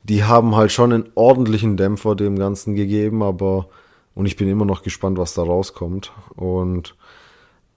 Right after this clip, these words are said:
ja, wie soll ich sagen, aktuell, wenn er wieder so verzweifelt ist, finde ich's eigentlich ganz witzig. Aber ich würd jetzt sagen, vielleicht so eine sieben. So eine sieben, ja.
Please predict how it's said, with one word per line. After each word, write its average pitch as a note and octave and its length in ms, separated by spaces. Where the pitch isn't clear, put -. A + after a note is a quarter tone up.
ja, F2 480
wie E2 100
soll F2 160
ich E2 140
sagen, F2+ 500
aktuell, A#2+ 1080
wenn F#2+ 500
er A#2+ 180
wieder A#2 180
so A2 140
verzweifelt G#2 840
ist, G#2+ 180
finde G2+ 220
ich's - 120
eigentlich F2+ 300
ganz F2 240
witzig. G2 640
Aber G2 220
ich G2+ 200
würd G2 180
jetzt F#2+ 160
sagen, G2 280
vielleicht F2+ 380
so G2 120
eine F2+ 140
sieben. F2 1080
So - 160
eine F#2+ 160
sieben, E2 360
ja. D2 200